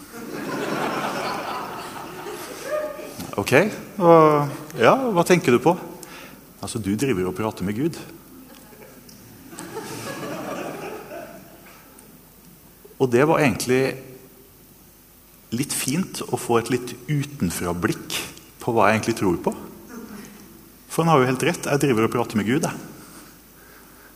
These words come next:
Og det er jo det vi gjør. Det er det vi tror på. Vi tror vi prater med Gud. Og for en som ikke har smakt og sett,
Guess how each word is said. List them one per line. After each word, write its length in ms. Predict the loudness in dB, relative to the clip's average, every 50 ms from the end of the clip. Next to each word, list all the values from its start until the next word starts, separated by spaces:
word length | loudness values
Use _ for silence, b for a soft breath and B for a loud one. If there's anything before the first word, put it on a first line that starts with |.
| B B B -20 -20 -20 -12 -6 -2
Og 80 | 2
det 60 | 4
er 40 | 4
jo 80 | 6 6
det 120 | 6 6 8
vi 80 | 6
gjør. 240 | 6 6 4 0 -4 -6 -10 -10 -12 -14 -16 -18 -20 -20 -20 -20 -20 -20 -20 -20 -20 -20 -20 -20 -20 B B B B B B
Det 120 | B 6
er 40 | 8
det 120 | 8 8 8
vi 60 | 8 4
tror 300 | 4 2 2 2 2 0
på. 140 | 0 -2 -2 -2 -6 -14 -16 -18 -20 -20 -20 -20 -20 -20 -20 -20 -20 -20 -20 -20 B B B B B B B B B B B B B B B B B B B B -10 -4
Vi 120 | -4 -2 0
tror 220 | 4 4 4 6 4
vi 100 | 4 4
prater 320 | 4 2 2 2 2 0
med 140 | 0 0 0
Gud. 180 | -2 -4 -4 -8 -12 -14 -18 -20 -20 -20 -20 -20 -20 -20 -20 -20 -20 -20 -20 -20 -20 -20 -20 -20 -20 -20 -20 -20 -20 -20 -20 -20 -20 -20 -20 -20 -20 -8 -4
Og 80 | -2 2
for 200 | 2 2 4 6 4
en 160 | 4 4 4
som 160 | 0 -2 -2 -2
ikke 240 | -2 0 0 0
har 80 | 2 2
smakt 560 | 2 2 2 2 0 -2 -4 -6 -12 -10 -8 -4
og 80 | 0
sett, 480 | 0 2 0 0 -2 -6 -10 -6 -4